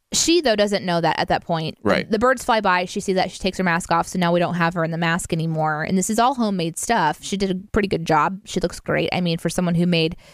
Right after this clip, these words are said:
Speaker 1: you know, a suit out of, uh, a shower curtain, a
Speaker 2: With a
Speaker 1: duck,
Speaker 2: duck.
Speaker 1: uh, with a, with a rubber ducky on it, she's looking great. <laughs> It's very,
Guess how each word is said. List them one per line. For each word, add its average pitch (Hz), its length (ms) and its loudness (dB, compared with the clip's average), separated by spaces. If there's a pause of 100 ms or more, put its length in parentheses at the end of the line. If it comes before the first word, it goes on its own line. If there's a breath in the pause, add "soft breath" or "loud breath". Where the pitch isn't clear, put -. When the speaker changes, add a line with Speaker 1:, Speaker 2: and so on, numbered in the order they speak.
(160 loud breath)
Speaker 1:
you 190 100 2
know, 165 220 4
a 156 160 2
suit 180 380 2
out 165 240 2
of, 160 320 -2 (400 soft breath)
uh, 143 480 2 (200)
a 180 120 2
shower 226 260 2
curtain, 185 340 -4
a 165 120 0
Speaker 2:
With 127 100 4
a 190 100 4
Speaker 1:
duck, 110 260 -2
Speaker 2:
duck. 185 120 2
Speaker 1:
uh, - 20 0
with 196 120 -2
a, 185 100 4
with 214 220 0
a 190 80 4
rubber 190 240 2
ducky 190 320 -2
on 156 120 -2
it, 156 160 -2
she's 175 200 2
looking 180 240 0
great. 165 360 0
<laughs> 262 280 2
It's 214 200 0
very, 226 360 0